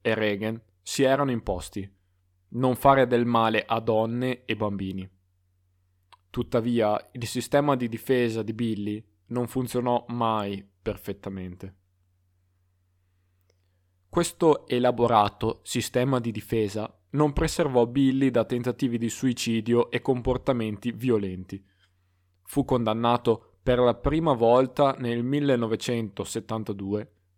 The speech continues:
per stupro e aggressione a mano armata. Era ancora minorenne.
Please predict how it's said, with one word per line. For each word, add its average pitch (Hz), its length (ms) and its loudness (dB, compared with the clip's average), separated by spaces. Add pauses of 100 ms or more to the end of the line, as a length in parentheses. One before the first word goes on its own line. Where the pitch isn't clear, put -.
per 135 200 2
stupro 151 760 0
e 123 120 2
aggressione 123 520 2
a 135 40 2
mano 117 220 0
armata. 95 500 -8 (1080)
Era 120 180 -2
ancora 123 400 2
minorenne. 101 640 -4